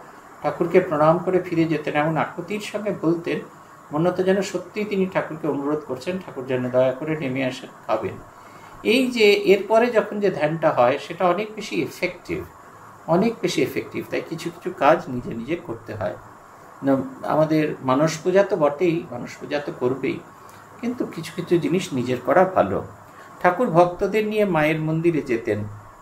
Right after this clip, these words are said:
প্রণাম করার পর কিছু দিতে বলতেন। প্রথম প্রথম পয়সা হাতে আসে না, অপ্রস্তুত। প্রথম প্রথম পয়সা হাতে আসে না, অপ্রস্তুত।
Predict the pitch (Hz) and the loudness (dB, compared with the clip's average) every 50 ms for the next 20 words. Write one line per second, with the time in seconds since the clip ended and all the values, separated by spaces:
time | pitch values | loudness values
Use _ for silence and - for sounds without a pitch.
0 | - - 147 147 147 156 156 165 170 170 170 170 170 175 175 170 - 208 208 - | -18 -8 -6 2 4 6 6 6 4 4 4 4 4 4 4 2 0 -2 -2 0
1 | - 175 156 - - - 127 - - - - - - 123 120 - - 123 143 151 | -4 -8 -8 -8 -10 -12 -12 -12 -18 -18 -14 -12 -10 -10 -10 -10 -8 -8 -8 -2
2 | - 160 143 113 107 104 101 101 - - 107 92 95 98 - - - - - - | 2 2 2 4 4 2 2 0 -2 -6 -6 -6 -6 -10 -14 -20 -20 -20 -20 -20
3 | - - - - 185 180 185 233 233 226 226 233 226 - 247 226 220 - - 170 | -20 -12 2 2 2 4 6 4 4 4 4 2 2 2 0 0 0 4 6 6
4 | 170 170 165 - 196 180 139 143 139 - 165 147 127 107 - - - 120 113 107 | 6 6 4 2 -2 -2 -2 -4 -6 -4 -2 0 0 0 0 -2 -10 -8 -8 -10
5 | 101 - - - - 135 123 - - - - 101 104 - - - - - - - | -10 -12 -16 -12 -8 -8 -8 -8 -10 -12 -12 -12 -12 -12 -14 -20 -20 -20 -20 -20
6 | - - - - - - - - 170 160 220 214 226 226 214 - 240 233 233 226 | -20 -20 -20 -20 -20 -10 0 0 2 2 4 2 2 0 0 0 0 -2 -2 0
7 | - 175 170 175 175 175 - 202 190 175 175 175 - 220 208 - 143 - - - | 4 6 6 6 4 2 0 -2 0 0 -2 -4 -4 -6 -2 0 0 -2 -2 -6
8 | - 131 120 120 - - - - 131 - - - 127 123 123 - - 113 104 | -6 -6 -6 -10 -10 -12 -12 -14 -14 -14 -10 -4 -4 -4 -4 -4 -10 -10 -10